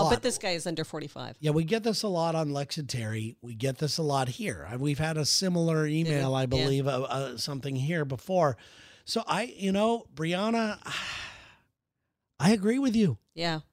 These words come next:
Speaker 2: I, th-, I think, um,
Speaker 1: The time's coming, and
Speaker 2: but
Speaker 1: you know what? As much as he's gonna be a bitch about it, as much as he's gonna try to save it, as much as he's gonna say,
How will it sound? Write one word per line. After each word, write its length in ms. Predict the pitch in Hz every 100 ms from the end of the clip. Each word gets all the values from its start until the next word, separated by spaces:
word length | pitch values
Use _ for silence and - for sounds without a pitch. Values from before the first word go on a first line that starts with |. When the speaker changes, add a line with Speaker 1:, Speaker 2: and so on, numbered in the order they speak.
| -
Speaker 2:
I, 80 | 170
th-, 100 | -
I 60 | 170
think, 320 | - 202 -
um, 380 | 185 180 175 175
Speaker 1:
The 200 | 165 160
time's 400 | 165 196 226 196
coming, 320 | - 233 233
and 100 | 165
Speaker 2:
but 100 | 151
Speaker 1:
you 60 | 190
know 140 | 208
what? 160 | 226 233
As 160 | 165 139
much 260 | 170 190 226
as 140 | 196
he's 160 | 214 185
gonna 180 | 190
be 120 | 165 165
a 40 |
bitch 320 | 127 135 131
about 260 | 135 123 123
it, 140 | 123
as 120 | 107 127
much 300 | 160 165 202
as 120 | 165
he's 40 |
gonna 280 | 165 170 151
try 260 | - 160 156
to 120 | 131
save 380 | - 135 127 127
it, 120 | 127 -
as 140 | 110
much 240 | 135 151 190
as 140 | 165
he's 220 | 175 151
gonna 200 | 151 156
say, 400 | 143 170 156 151